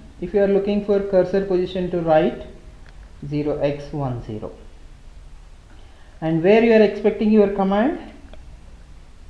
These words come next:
where you are expecting your cursor position, that will be decided by eight zero command for first line first position, and if you are expecting mid of the line, so I am, I'll take eighty-five.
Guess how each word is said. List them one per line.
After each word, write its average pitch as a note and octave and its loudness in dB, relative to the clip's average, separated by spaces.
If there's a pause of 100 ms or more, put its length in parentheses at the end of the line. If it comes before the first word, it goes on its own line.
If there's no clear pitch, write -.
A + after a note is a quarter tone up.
(1400)
where F#3+ 2
you G#3 4
are G3 6
expecting G3 -2
your F#3+ 2
cursor F3+ -2
position, F3+ -2
that E3 -2
will F#3+ 0
be F3+ 0
decided E3 -2
by D3 -2 (680)
eight F3 2
zero G3 4
command F3 0
for D#3+ 0
first E3+ -4
line F3+ -2
first E3+ -4
position, E3+ -4 (840)
and E3+ -4
if F3 -2
you F#3 2
are F#3 4
expecting G3 0
mid F#3 2
of G3 4
the G3+ 4
line, F#3+ 4 (300)
so D#3+ -8
I D#3 -4
am, D#3 -6
I'll D3 -6
take D3 -6
eighty-five. C#3+ -8